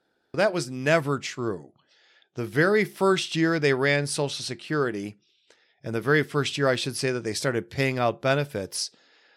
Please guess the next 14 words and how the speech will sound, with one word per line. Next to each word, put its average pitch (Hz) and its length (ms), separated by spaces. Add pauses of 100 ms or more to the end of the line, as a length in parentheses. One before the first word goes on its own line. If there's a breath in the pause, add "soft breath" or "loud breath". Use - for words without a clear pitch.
(200 soft breath)
some 170 320
of 190 120
the 175 80
money 156 340
coming 143 400
in 120 540
was 123 320
being 139 320
paid 147 420
back 143 340
out 113 420
to 120 520
present 147 640
beneficiaries. 123 1080